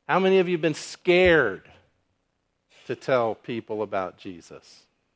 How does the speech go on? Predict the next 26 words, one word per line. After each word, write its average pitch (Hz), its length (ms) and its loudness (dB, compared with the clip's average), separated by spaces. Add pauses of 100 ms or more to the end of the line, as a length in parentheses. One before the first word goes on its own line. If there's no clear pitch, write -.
(460)
Look 117 180 -6
at - 140 -8
the 104 120 -6
adults 101 460 -2
out 80 140 -12
there. - 240 -16
Ask 160 320 0
the 151 100 -4
adults. 113 380 -2
Let's 131 160 -4
ask 131 260 0
the 120 80 -6
adults. 101 360 -6
Have 120 160 -4
you 143 100 0
ever 165 140 -2
been 170 180 -6
scared 139 380 -2
to 175 80 -6
tell 170 240 -2
someone 160 400 -6
about 156 320 -6
Jesus 160 580 -8 (420)
and 131 160 -4
the 123 80 -2
gospel? 135 760 -4